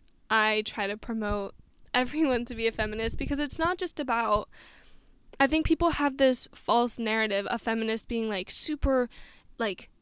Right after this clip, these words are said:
angry women who, like, are fighting for things and, like, but they shouldn't, like, I think feminists have a very, are, are very targeted sometimes, but at the end of the day, it's all about just speaking up for what we feel is important and that,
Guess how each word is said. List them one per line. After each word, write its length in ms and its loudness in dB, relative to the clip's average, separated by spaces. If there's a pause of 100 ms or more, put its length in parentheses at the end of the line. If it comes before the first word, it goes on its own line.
(120)
angry 560 -2
women 840 0
who, 320 -6
like, 380 0
are 140 0
fighting 680 -4
for 600 -4 (140)
things 560 -4
and, 160 -6
like, 280 -8
but 140 -12
they 140 -4
shouldn't, 280 -8
like, 200 -4 (1300)
I 140 4
think 240 -4
feminists 340 -2
have 120 0
a 80 2
very, 840 -2 (1400)
are, 200 8
are 140 4
very 280 2
targeted 580 -2
sometimes, 520 -10
but 200 -4
at 140 -2
the 120 -4
end 160 -2
of 100 -4
the 100 -4
day, 300 -2
it's 220 -4
all 160 0
about 240 0
just 240 -2
speaking 480 -6
up 180 -2
for 120 -4
what 260 0
we 180 -6
feel 260 -2
is 120 -2
important 540 -6
and 160 -4
that, 240 -2